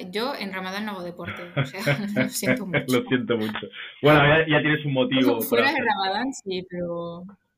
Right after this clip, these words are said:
Speaker 1: no, no, si me acabas de animar. Pero justamente ahora mi, mi pregunta va relacionada con eso. O sea, ¿qué le pasa a mi cuerpo si no hago deporte mientras estoy ayunando?
Speaker 2: A ver, eh, realmente hay que entender que
Speaker 1: Pierdo,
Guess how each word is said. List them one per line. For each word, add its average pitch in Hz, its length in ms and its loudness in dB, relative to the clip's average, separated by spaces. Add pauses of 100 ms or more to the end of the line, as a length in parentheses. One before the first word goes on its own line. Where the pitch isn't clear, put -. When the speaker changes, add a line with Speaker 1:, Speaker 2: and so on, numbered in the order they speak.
(500)
Speaker 1:
no, 202 120 -4
no, 202 140 -4
si 208 120 -8
me 185 80 -4
acabas 185 300 -4
de 214 60 -6
animar. 180 440 -8 (300)
Pero 196 200 -2
justamente 226 680 -4
ahora 185 200 0
mi, 262 240 -4
mi 196 160 -6
pregunta 180 580 -6
va - 120 -4
relacionada 190 680 -6
con 170 180 -12
eso. 226 280 -8
O 214 40 -10
sea, 175 200 -12
¿qué 180 80 -10
le 214 80 -8
pasa 320 240 -10
a 247 40 -2
mi 180 140 -6
cuerpo 240 640 -10
si - 920 -14 (160)
no 185 240 -10
hago 175 240 -8
deporte 170 600 -12
mientras 175 360 -16
estoy 180 260 -12
ayunando? 175 640 -12 (440)
Speaker 2:
A 131 120 2
ver, 131 500 -2 (120)
eh, 123 760 -2
realmente 175 880 -2
hay 151 140 2
que 175 60 -4
entender 139 360 -2
que 214 60 -6
Speaker 1:
Pierdo, 240 340 -2